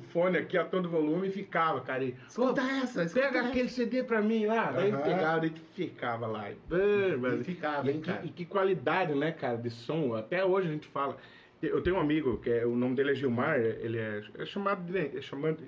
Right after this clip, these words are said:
Speaker 1: o apelido dele é Neguinho, hoje ele mora em Toledo, já faz muitos anos, né?
Speaker 2: Uhum.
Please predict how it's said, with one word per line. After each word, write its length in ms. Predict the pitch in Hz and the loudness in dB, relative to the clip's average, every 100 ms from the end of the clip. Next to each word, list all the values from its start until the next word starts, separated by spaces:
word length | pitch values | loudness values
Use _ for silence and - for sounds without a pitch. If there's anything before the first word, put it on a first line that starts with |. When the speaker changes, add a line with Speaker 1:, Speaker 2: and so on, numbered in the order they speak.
| - | -8
Speaker 1:
o 40 | 117 | -2
apelido 300 | 143 160 170 | 0 0 0
dele 160 | 185 | 0
é 20 | 196 | 2
Neguinho, 480 | 185 127 143 135 | 0 -2 -2 0
hoje 160 | 120 131 | 0 0
ele 80 | 143 | -2
mora 180 | 147 151 | -2 -2
em 40 | |
Toledo, 400 | - 110 127 117 | -2 0 0 -2
já 40 | 104 | -6
faz 160 | 113 | -6
muitos 440 | 113 135 151 113 107 | -4 -4 -4 -6 -4
anos, 260 | 117 107 | -4 -4
né? 80 | 104 | -6
Speaker 2:
Uhum. 400 | 131 135 151 | -6 -4 -2